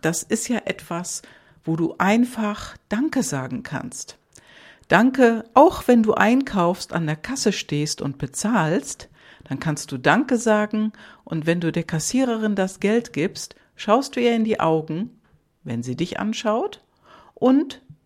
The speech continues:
du sagst Danke und gibst ihr das Geld. Und das macht schon einen Unterschied, denn in diesem kleinen Moment, wenn du jemand anderem in die Augen schaust,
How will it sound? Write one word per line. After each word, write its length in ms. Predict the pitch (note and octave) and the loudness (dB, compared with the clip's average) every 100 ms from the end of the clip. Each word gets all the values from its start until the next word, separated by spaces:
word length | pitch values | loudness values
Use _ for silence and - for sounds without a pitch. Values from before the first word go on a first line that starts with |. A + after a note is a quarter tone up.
| _ _ _ - | _ _ _ -4
du 120 | G#3 | -2
sagst 480 | G3 D3+ C3+ - C#3+ | 0 0 -2 -6 -2
Danke 320 | C#3 C3 F#3+ | -2 -2 -6
und 180 | F#3+ - | -8 -8
gibst 240 | B2+ - | -10 -6
ihr 80 | D#3+ | -4
das 240 | G#3+ G#3+ | -4 -4
Geld. 360 | E3 D3 C#3 - _ _ _ _ _ _ _ _ _ - - - | -2 -2 -4 -14 _ _ _ _ _ _ _ _ _ -20 -20 -8
Und 180 | E3+ F3 | -4 2
das 260 | C4 - - | 2 2 0
macht 300 | C#4+ - - | -2 -2 -4
schon 160 | A3+ | -2
einen 240 | - A3 G3 | 0 0 0
Unterschied, 760 | A#3+ C4+ A#3 - D3 F#3+ - _ _ - | -2 0 -4 -4 -6 -6 -8 _ _ -2
denn 260 | F3+ F3+ - _ _ _ - | -2 -2 -8 _ _ _ -8
in 160 | E3+ D#3+ | -6 0
diesem 380 | B3+ F4+ E4 | 0 2 -4
kleinen 480 | - A#3+ A3+ A3+ A3+ | 0 2 4 4 2
Moment, 540 | A3 G#3 F#3+ F3 E3 D#3+ | 2 2 2 0 -2 -2
wenn 160 | D#3+ | -2
du 100 | E3 | -2
jemand 540 | D#3 D#3+ D3+ D3 - - | -2 -2 -2 -4 -2 0
anderem 580 | G3+ A3+ A3+ A3+ A3 - | 2 2 0 0 -2 -4
in 120 | E3 | -8
die 180 | D#3+ - | -6 -4
Augen 340 | D3 F3 G#3 | -2 0 -2
schaust, 600 | - - - - - - | -2 -6 -8 -10 -14 -16